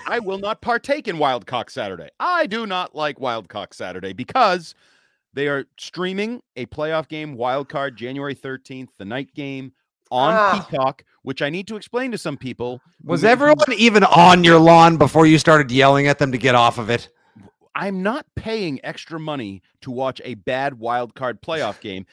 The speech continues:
Speaker 2: Oh, some people are like, "Well, y-, what if the Patriots are on?" Well,
Speaker 1: <laughs>
Speaker 2: A, they won't be. B, if they are, it'll be on, uh, broadcast airwaves locally as part of the agreement. But I just, and, and the other thing I wanna clear up, yes, right now,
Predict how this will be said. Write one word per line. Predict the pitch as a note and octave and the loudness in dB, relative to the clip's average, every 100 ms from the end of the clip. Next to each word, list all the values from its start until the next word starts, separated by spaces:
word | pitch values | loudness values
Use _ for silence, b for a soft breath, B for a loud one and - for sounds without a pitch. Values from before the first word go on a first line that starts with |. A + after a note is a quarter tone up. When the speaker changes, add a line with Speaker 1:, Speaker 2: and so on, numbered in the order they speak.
| b | b
Speaker 2:
Oh, | C#3+ B2+ | -2 -2
some | - F3 | -2 -8
people | F3 D3 | -6 -6
are | |
like, | C3+ A2+ | -6 -6
"Well, | D3 | -4
y-, | D3+ G2 - D#2+ | -4 -6 -16 -20
what | D#2+ | -12
if | B2 | -12
the | - | -12
Patriots | - F3+ C#3 A#2 - | -12 -12 -12 -14 -14
are | |
on?" | F#2+ E2 A2 - | -16 -16 -14 -6
Well, | D3 C3 C#3 _ | -2 -2 -6 _
Speaker 1:
<laughs> | |
Speaker 2:
A, | F#3 F#3+ | -6 -4
they | E3+ | -4
won't | D3 D#3 C3+ | -2 -2 -4
be. | A2+ G2 A2+ _ - | -8 -10 -12 _ -10
B, | A3 D#3+ D3+ | -8 -8 -10
if | D3+ - | -14 -10
they | C#3 | -6
are, | E3+ A#2 A#2+ - | -2 -2 -4 -6
it'll | C#3+ A#2+ | -10 -8
be | B2 A#2+ - | -10 -12 -10
on, | A#2+ B2 A2+ - | -6 -6 -8 -14
uh, | A#2 G2+ | -12 -10
broadcast | E2+ B2+ A#2 B2 A2+ G#2+ | -6 -4 -4 -4 -8 -8
airwaves | A2 B2 A2+ G2+ G2 | -10 -8 -8 -10 -8
locally | C3+ C#3+ G2 G2+ G#2+ | -8 -6 -10 -12 -12
as | G2+ | -14
part | - G#2 G2+ | -12 -12 -12
of | |
the | F2+ F2 | -14 -14
agreement. | C#3+ G#3+ C#3+ G2 _ _ _ - | -10 -8 -8 -8 _ _ _ -6
But | C#3+ C3 _ _ _ _ _ - | -4 -4 _ _ _ _ _ -6
I | D3+ | -6
just, | C#3 E3 - - - | -6 -8 -8 -16 -10
and, | D#3+ - | -8 -8
and | D#3 C#3+ | -10 -6
the | |
other | F3+ | -6
thing | D#3+ | -6
I | C#3 | -6
wanna | B2+ | -6
clear | A#2 A#2 G2 | -8 -10 -8
up, | F2+ - | -10 -14
yes, | A#2 B2 C3 - | -10 -6 -6 -10
right | F#2+ A2+ A#2 | -8 -6 -6
now, | G2+ G2+ A2 B2 F3+ | -10 -12 -10 -10 -12